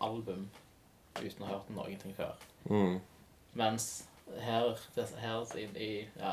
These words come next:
Speaker 1: i hvert fall i Norge da, så, så er det en veldig sånn sterk streaming-kultur, som er positivt på mange måter. Men da må man liksom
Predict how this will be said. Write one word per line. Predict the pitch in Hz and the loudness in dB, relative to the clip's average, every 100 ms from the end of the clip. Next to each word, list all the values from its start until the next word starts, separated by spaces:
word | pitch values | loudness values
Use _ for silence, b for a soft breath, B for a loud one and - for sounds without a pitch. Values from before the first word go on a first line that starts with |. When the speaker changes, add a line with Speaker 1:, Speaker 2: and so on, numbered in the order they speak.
| 104 | 0
Speaker 1:
i | |
hvert | 107 | -4
fall | - 107 | -4 -4
i | |
Norge | 107 104 104 | -4 -4 -4
da, | 110 117 | -4 -4
så, | 113 110 - 117 | -4 -2 -2 -6
så | - - 98 | -6 0 2
er | 104 | 2
det | 107 | 0
en | 104 107 | -2 0
veldig | 101 104 107 | 0 0 0
sånn | 101 98 104 - - | 0 -2 -6 -12 -10
sterk | - - - 104 104 - - | -8 -8 -2 0 0 -2 -6
streaming-kultur, | - - 104 107 110 107 104 107 - - - - - - - - - - 92 - - - - - - | -4 -2 -2 -2 -2 -4 -6 -10 -16 -18 -18 -20 -20 -20 -14 -10 -8 -4 -4 -6 -14 -20 -20 -20 2
som | - 165 160 | 10 10 10
er | 139 117 110 - | 8 8 6 0
positivt | 107 107 - - - - | -6 -6 -6 -8 -8 -10
på | |
mange | 95 104 | -10 -6
måter. | 98 95 - B B B B B B B - | -6 -6 -8 B B B B B B B -4
Men | 117 | 4
da | 107 | 4
må | 107 110 | 6 6
man | 135 | 4
liksom | 127 - 107 | 2 2 2